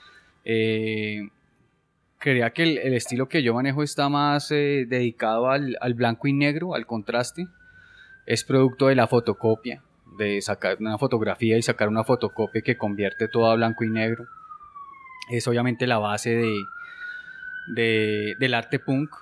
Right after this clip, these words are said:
de las carátulas de punk, porque es algo lo, lo más barato, con las tintas más baratas, que solo tenga una tinta o dos tintas.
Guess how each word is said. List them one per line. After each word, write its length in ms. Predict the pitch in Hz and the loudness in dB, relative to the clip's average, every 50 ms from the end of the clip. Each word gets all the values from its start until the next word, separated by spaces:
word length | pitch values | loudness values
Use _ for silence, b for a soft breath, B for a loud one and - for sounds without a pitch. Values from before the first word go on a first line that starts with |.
| - - - | -20 -12 -8
de 100 | 113 113 | -6 -4
las 400 | 107 107 107 - - - - - - | -4 -4 -6 -8 -10 -10 -12 -6 -2
carátulas 560 | - 113 110 104 - - 120 123 123 120 113 | 0 0 0 0 -2 -2 0 0 0 0 0
de 120 | 110 104 98 | -2 -4 -4
punk, 300 | - 113 110 120 120 - - | -2 -2 -2 -2 -4 -4 -4
porque 240 | 117 113 - - 107 | -6 -4 -4 -4 -4
es 80 | 104 | -2
algo 240 | 107 107 110 113 117 | -2 0 2 2 4
lo, 180 | 120 117 113 107 | 4 4 2 2
lo 140 | 113 113 | 0 0
más 180 | 110 110 107 101 | 0 -2 -2 0
barato, 460 | 113 117 120 120 120 - - 123 113 | 2 2 4 2 2 0 -2 -6 -8
con 160 | - - 113 | -6 -4 -4
las 180 | 107 104 - - | -4 -4 -4 -6
tintas 400 | - 110 104 - - 110 107 120 | -6 -6 -4 -2 -2 -2 -2 -2
más 160 | 117 113 113 | -2 -2 0
baratas, 640 | 101 113 110 113 110 107 - 110 107 110 107 - - | 0 0 0 0 0 -2 -2 -2 -2 -2 -4 -6 -8
que 140 | - - 104 | -8 -6 -6
solo 180 | - 107 107 | -4 -4 -6
tenga 220 | - - 113 113 113 | -4 -4 -4 -2 -2
una 160 | 110 110 107 | -2 -4 -4
tinta 340 | - 117 110 104 - 107 107 | -4 -4 -4 -2 -2 -2 -2
o 40 | 107 | -2
dos 180 | 107 107 - - | -2 -4 -6 -6
tintas. 480 | - 113 107 104 - 107 110 - - | -6 -6 -6 -6 -8 -12 -14 -14 -18